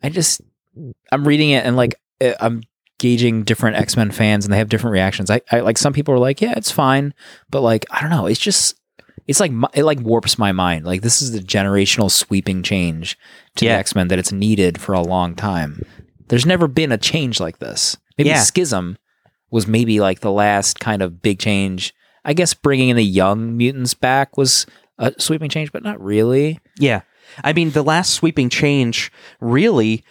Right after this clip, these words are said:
Speaker 2: they've, they've been, uh, ever since Wanda said, "No more mutants."
Speaker 1: Yeah.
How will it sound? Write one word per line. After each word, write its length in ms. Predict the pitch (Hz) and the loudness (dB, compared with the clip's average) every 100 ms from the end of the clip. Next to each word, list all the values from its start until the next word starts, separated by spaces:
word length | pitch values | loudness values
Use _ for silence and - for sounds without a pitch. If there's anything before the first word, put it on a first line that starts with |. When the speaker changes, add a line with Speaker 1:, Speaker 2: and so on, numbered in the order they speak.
| _ | _
Speaker 2:
they've, 280 | 117 139 202 - 151 | 0 0 0 -2 0
they've 260 | 147 175 - | 2 0 0
been, 280 | 170 139 127 - - | 0 0 -4 -8 -4
uh, 120 | 127 - | -2 0
ever 180 | 160 202 | 0 0
since 320 | - 170 - | 0 0 -2
Wanda 480 | 107 113 139 170 117 | -2 2 2 2 0
said, 260 | - 113 113 | 2 0 2
"No 100 | 127 | 2
more 200 | 127 107 | 2 2
mutants." 680 | 110 156 107 113 - - - | 2 2 2 0 -2 -2 -4
Speaker 1:
Yeah. 280 | 95 90 | -8 -8